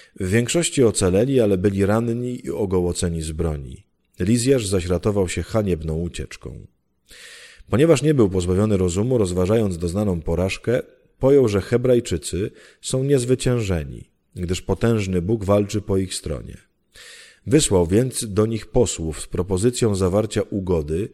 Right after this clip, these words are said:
na sprawiedliwych warunkach. Obiecał też wymóc na królu, aby stał się ich przyjacielem. Machabeusz, mając na uwadze tylko wspólne dobro,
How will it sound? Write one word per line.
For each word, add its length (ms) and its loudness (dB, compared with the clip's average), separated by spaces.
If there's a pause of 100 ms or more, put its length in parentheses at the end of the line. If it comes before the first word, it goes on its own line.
(420)
na 180 -2
sprawiedliwych 680 0
warunkach. 760 -6 (400)
Obiecał 400 4
też 220 -2
wymóc 420 0
na 140 -4
królu, 500 -2 (420)
aby 200 -2
stał 280 0
się 160 -2
ich 140 -4
przyjacielem. 800 -8 (960)
Machabeusz, 460 4
mając 260 0
na 100 0
uwadze 300 2
tylko 260 -4
wspólne 480 0
dobro, 500 -4